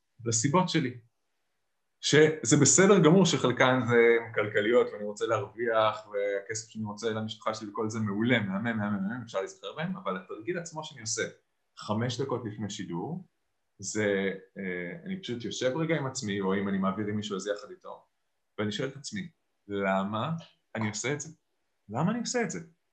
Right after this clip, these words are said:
מה, מה, כאילו, מה, למה, למה ממש חשוב לי להעביר את השידור הזה עכשיו? את השידור עצמו, ולמה נורא חשוב לי שאנשים יקנו בסוף? למה אני רוצה שזה יקרה?" ואז אני חושב ספציפית על האנשים האלה ועל הדבר הזה שעכשיו אני מציע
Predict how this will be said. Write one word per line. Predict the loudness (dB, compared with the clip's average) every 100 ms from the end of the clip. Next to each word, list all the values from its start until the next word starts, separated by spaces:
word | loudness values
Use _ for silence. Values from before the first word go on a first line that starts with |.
| -6
מה, | -6 -6 -6
מה, | -8 -6
כאילו, | -8 -4
מה, | -2 -2 -6 -12 _ -20 _ _ _ -4
למה, | 0 4 4 2 0 0
למה | 2 4 4
ממש | 2 -2 -4
חשוב | -6 -2 0
לי |
להעביר | 0 -2
את | -6
השידור | -10 -8 -8
הזה | -10
עכשיו? | -18 _ _ _ _ _ _
את | -12
השידור | -8 -2 -2
עצמו, | 0 -2 -2 -2 -6 0
ולמה | 4 6 4
נורא | 2 2
חשוב | 0 0 4
לי | 4 4 0 -4
שאנשים | -2 -2 -2 -4 -4 -8 -16 _
יקנו | -6 0 0
בסוף? | 0 -2
למה | -2 0
אני | 0
רוצה | 0 -4 -6 -6
שזה | -4 -6 -8
יקרה?" | -10 -14 -14 _ _ _ _ _
ואז | 0 2 2
אני | 2 0 -2
חושב | -8 -6 -4
ספציפית | -4 -4 -6 -6 -4 -2 0 0 -2 -2
על | 0
האנשים | -2 -4 -4 2 2
האלה | 2 2 2
ועל | 0 -2
הדבר | -4 -2 -2
הזה | -4 -10
שעכשיו | -10 -10 -6
אני |
מציע | -8 -8 -4